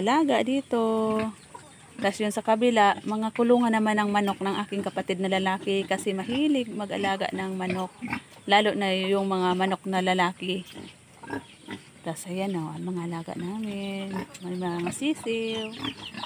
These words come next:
Sa kanya yan, sa kapatid kong lalaki. Sa aming mga babae naman, ito naman na mga baboy.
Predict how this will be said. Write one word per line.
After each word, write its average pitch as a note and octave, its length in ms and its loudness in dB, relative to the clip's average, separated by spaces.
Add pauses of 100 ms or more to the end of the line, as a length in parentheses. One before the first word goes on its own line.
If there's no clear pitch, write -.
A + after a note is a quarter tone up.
(140)
Sa B3 80 4
kanya C4+ 320 4
yan, G#3+ 400 2
sa G3+ 80 -6
kapatid G3+ 400 -2
kong G3 160 -2
lalaki. F3+ 560 0 (160)
Sa G#3+ 160 6
aming A3+ 160 -4
mga A3 160 -2
babae G3 400 2
naman, E3+ 400 -4 (760)
ito G#3 160 4
naman G3 320 4
na F3 240 0
mga F3 400 0
baboy. E3+ 640 2